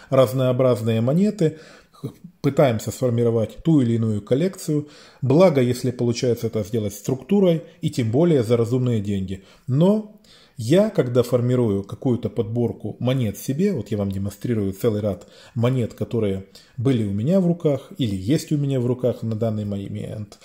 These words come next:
те монеты, которые были и есть у моих друзей,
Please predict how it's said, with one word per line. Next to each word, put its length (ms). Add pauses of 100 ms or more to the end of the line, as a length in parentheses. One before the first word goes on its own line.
(160)
те 160
монеты, 400
которые 500 (380)
были 520
и 80
есть 380
у 60
моих 260
друзей, 640